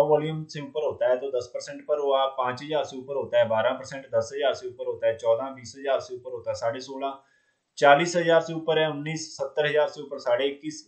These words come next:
एक लाख पन्द्रह हजार से ऊपर चौबीस, एक लाख सत्तर हजार से ऊपर साढ़े छब्बीस, दो लाख साठ हजार से ऊपर उनतीस, साढ़े तीन लाख से ऊपर business आपका जाता है तो बत्तीस परसेंट royalty आएगी, बाद में आठ परसेंट technical bonus, पाँच, total पैंतालीस परसेंट। कैसे आता है? आप यहाँ पर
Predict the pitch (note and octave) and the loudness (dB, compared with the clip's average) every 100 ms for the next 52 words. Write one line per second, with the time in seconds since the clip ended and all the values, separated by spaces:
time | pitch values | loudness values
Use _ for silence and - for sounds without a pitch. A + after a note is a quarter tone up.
0 | D3 D3 D#3 D3+ C#3+ C3+ C#3 D3+ D3 C3+ | -8 -2 0 0 -2 0 4 4 4 2
1 | C#3 C3+ C3+ - B2+ C3 D3 - G#3 C#3+ | 0 -6 -4 -2 0 0 -2 -8 -8 -4
2 | C#3+ - C3 C#3+ D3 C#3 B2 - B2+ C3+ | -4 -2 -4 -2 0 2 0 -2 -12 -8
3 | - B2 B2 B2+ C3 D3 D3 - _ _ | -4 -4 -4 -10 -12 -10 -10 -12 _ _
4 | _ _ A2 C3+ D#3 E3+ E3+ D#3+ D#3 D#3+ | _ _ 0 4 6 6 6 6 6 6
5 | E3 C#3 D3+ D3 D3 C#3+ C#3 D3+ C#3 C3+ | 4 4 0 -2 -2 0 -2 -2 2 4
6 | D3+ D#3+ D#3 C#3+ C3+ - D3+ D3+ - _ | 4 -2 0 2 2 0 -2 -2 -8 _
7 | C#3+ C3 F3 D3+ C3+ C#3+ C#3 C3 C3+ B2+ | -18 -2 -2 0 -4 -2 0 0 0 0
8 | A2+ B2+ B2 A#2 A#2 D3 C3+ - B2 C#3+ | 2 2 0 -4 -4 -4 -12 -12 -14 -10
9 | B2 B2 B2+ D3 D3+ C#3+ C#3+ C3+ B2+ C3 | 2 2 2 2 4 4 2 0 0 0
10 | B2 A#2 - B2+ C3 B2 A#2+ C3 B2+ B2+ | -2 -2 -4 -14 -12 -6 -6 -6 -10 -8
11 | A#2+ A#2+ A2+ A#2+ A#2+ B2 - - D#3 E3 | -8 -10 -10 -6 -6 -6 -16 -8 -6 -2
12 | E3+ C#3+ B2 A2+ G#2 G#2 G2+ A2+ - D3 | -2 -2 -2 -2 -2 -6 -10 -10 0 0
13 | C#3+ E3+ A#2+ - A#2+ A#3+ A#3 A3+ E3 C#3+ | 2 2 2 4 2 4 2 4 2 2
14 | C3 C3+ C#3+ D3+ | 0 4 2 2